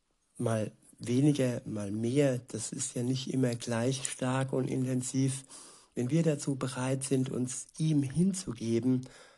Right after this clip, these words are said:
dann haben wir auch Anteil am Tod Jesu und ja, nach dem Tod kommt die Auferstehung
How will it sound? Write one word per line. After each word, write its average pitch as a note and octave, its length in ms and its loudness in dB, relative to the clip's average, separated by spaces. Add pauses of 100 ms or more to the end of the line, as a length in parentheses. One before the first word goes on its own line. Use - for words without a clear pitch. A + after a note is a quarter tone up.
(220)
dann C3 480 0
haben C3 400 0
wir C3 240 0
auch C3 300 -2 (240)
Anteil B2+ 720 2 (400)
am A#2+ 160 0
Tod C3 380 0
Jesu C3+ 560 4 (380)
und B2 360 -4 (160)
ja, B2 400 -2
nach B2 340 -4
dem B2 240 0
Tod A#2 400 -4 (100)
kommt A#2 460 -2
die - 220 -2
Auferstehung A2 1000 -2